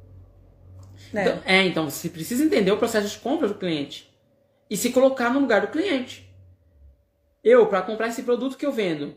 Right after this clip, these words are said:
Speaker 2: qual seria o processo meu? Eu compraria logo de cara? Se a marca é minha, será que a pessoa confia na minha marca? Será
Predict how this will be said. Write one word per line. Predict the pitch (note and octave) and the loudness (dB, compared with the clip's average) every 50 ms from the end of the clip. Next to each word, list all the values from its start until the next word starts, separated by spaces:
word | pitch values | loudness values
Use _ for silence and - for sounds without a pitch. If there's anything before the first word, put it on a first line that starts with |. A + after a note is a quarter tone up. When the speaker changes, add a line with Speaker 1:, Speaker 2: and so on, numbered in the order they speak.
| _ _ _ - | _ _ _ -6
Speaker 2:
qual | C4+ F4+ | -6 -4
seria | F4 - E4+ C4+ A#3+ A3+ | -4 -2 -4 -2 -2 -4
o | A3+ | -4
processo | - G3 F3+ - - D#3+ D3 C#3 C#3 - - - | -4 -6 -6 -4 -4 -4 -4 -6 -6 -10 -14 -8
meu? | C#3+ C#3 C#3 C3+ - _ _ _ _ _ _ _ _ _ _ _ _ _ - | -8 -8 -8 -8 -12 _ _ _ _ _ _ _ _ _ _ _ _ _ 0
Eu | C4 C#4+ | 0 0
compraria | C#4 D#4 C#4 B3 A3+ G3 F#3 F#3+ F#3 F3+ | 2 2 2 4 2 2 2 2 2 2
logo | E3 D#3+ D#3 | 2 0 -2
de | D#3 - - | -4 -8 -12
cara? | - A3 A3 F#3 D#3 D3 C#3 - _ _ _ _ _ _ _ _ _ _ _ _ | -10 -6 -6 -6 -6 -8 -12 -16 _ _ _ _ _ _ _ _ _ _ _ _
Se | - - C#4 C#4 | -6 2 4 4
a | B3+ | 4
marca | A#3+ A#3 A3+ A3+ A3+ - G#3+ | 4 2 0 0 0 -2 -2
é | |
minha, | G3+ G3+ A3+ B3+ B3 A3 F3+ D3+ D3+ - - _ _ _ _ _ _ _ _ _ _ | -2 -2 -2 -4 -4 -2 -4 -4 -6 -10 -16 _ _ _ _ _ _ _ _ _ _
será | - - C#4 C#4+ C#4 C#4 | -2 0 2 2 2 2
que | C4+ B3 | 0 -2
a | |
pessoa | - G#3 G3 - G#3 F#3+ | -4 -4 -4 -2 -6 -4
confia | - G3 F3+ F3+ - A3+ G#3+ | -4 -6 -6 -6 -6 -6 -4
na | F3+ D#3+ | -4 -2
minha | D3+ D3+ D3+ | -4 -4 -4
marca? | D#3 F#3+ G#3 G3 F3 - - - - - - _ _ _ _ _ _ _ _ _ _ - - - - | -4 -4 -4 -4 -4 -6 -10 -16 -18 -18 -18 _ _ _ _ _ _ _ _ _ _ -20 -20 -18 -6
Será | - B3 C#4 | -2 -2 -2